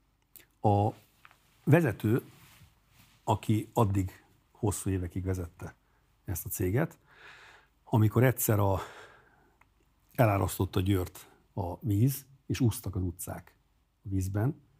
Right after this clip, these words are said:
mert nem folyt le a lefolyó, és a Győrszolnak a parkolójában kikapargattuk a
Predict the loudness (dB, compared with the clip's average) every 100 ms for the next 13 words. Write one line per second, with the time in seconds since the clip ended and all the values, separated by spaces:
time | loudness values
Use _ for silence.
0 | _ _ _ _ _ _ _ _ _ _
1 | _ _ _ -4 0 2 0 -4 -4 -4
2 | -4 0 2 0 -4 _ _ _ _ _
3 | -2 0 2 0 2 2 2 0 -2 -2
4 | -2 -2 -2 -6 -14 _ _ 2 2 2
5 | -2 0 0 0 2 0 0 -6 _ -8
6 | -4 -2 -2 -2 -4 -6 -6 -4 -4 -6